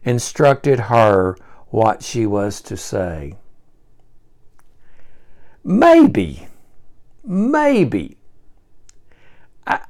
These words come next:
I don't tend to look at it that way. I think it was God's miraculous,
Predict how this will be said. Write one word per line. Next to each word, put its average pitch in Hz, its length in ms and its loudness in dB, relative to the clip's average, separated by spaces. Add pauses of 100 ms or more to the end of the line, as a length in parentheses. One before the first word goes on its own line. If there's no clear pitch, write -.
I 202 220 4
don't 202 400 4 (640)
tend 170 440 -2
to 120 480 2
look 131 220 -2
at 123 160 2
it 120 120 2
that 123 260 0
way. 123 440 -4 (520)
I 196 360 2
think 156 840 -2 (400)
it 151 280 2
was 113 420 -2 (160)
God's 143 840 0 (260)
miraculous, 113 2000 0